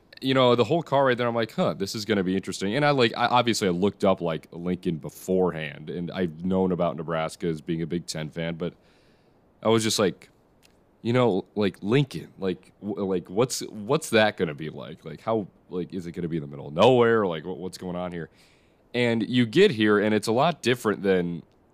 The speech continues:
the kinda social stereotype that is surrounded, like, "Oh, Lincoln's just a couple of buildings and a big stadium in the middle of a cornfield."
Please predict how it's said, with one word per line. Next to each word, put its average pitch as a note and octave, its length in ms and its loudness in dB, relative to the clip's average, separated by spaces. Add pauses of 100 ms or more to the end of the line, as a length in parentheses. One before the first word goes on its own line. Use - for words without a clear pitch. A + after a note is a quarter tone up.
(220)
the F#2+ 380 0 (160)
kinda A#2 280 0 (100)
social G2 960 0 (460)
stereotype F2+ 1080 0
that F#2 180 0
is E2 300 -6
surrounded, F#2+ 540 -2
like, F2 260 -4 (440)
"Oh, A2+ 120 6
Lincoln's G#2 420 0
just A2 200 -4
a G#2 40 -6
couple G2+ 360 0
of E2 60 -6
buildings F#2+ 420 0
and F2+ 80 -4
a E2 40 -4
big F2 200 -4
stadium F2 480 -4
in D#2 80 -12
the D#2 40 -12
middle E2 280 -4
of D2+ 80 -8
a D#2 40 -10
cornfield." E2+ 580 -6